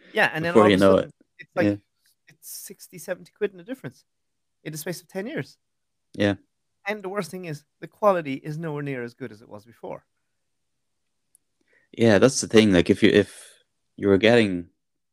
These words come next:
Speaker 2: top, top quality shoes every single time, you'd happily pay it.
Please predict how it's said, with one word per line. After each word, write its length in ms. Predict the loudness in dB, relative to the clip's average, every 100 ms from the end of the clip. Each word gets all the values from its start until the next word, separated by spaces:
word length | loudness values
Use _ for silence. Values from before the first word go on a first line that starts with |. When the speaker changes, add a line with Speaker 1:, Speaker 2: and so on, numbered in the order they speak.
| _
Speaker 2:
top, 320 | -16 -12 -12
top 240 | -12 -14 -6
quality 360 | 0 2 2
shoes 380 | -2 2 2 2 -4
every 260 | -6 -6
single 300 | -8 -8 -8
time, 420 | -6 -4 -4 -6 -14 _ _ _
you'd 120 | -16
happily 380 | -8 -8 -6 -10
pay 140 | -8 -8
it. 80 | -10